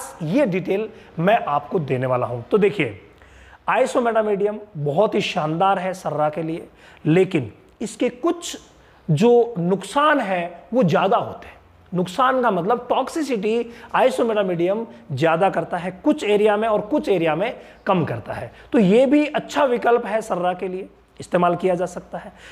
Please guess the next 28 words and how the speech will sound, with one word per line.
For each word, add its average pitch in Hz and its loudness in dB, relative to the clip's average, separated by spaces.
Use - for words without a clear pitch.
लेकिन 202 2
सबसे 330 -2
अच्छा 269 -2
जो 226 2
विकल्प 190 2
है 156 0
वो 262 6
है 185 -2
क्विनपैरामिन 151 -2
का। - -20
और 160 0
क्विनपैरामिन 165 2
सल्फेट 233 0
और 170 0
क्लोराइड 185 2
जो 147 -2
दोनों 214 -2
का 240 -2
combination 208 0
होता 147 -2
है, 147 -4
जो 170 2
कि 175 2
triquine 170 2
injection 180 0
में 160 -2
मिलता 135 -4
है, 131 -4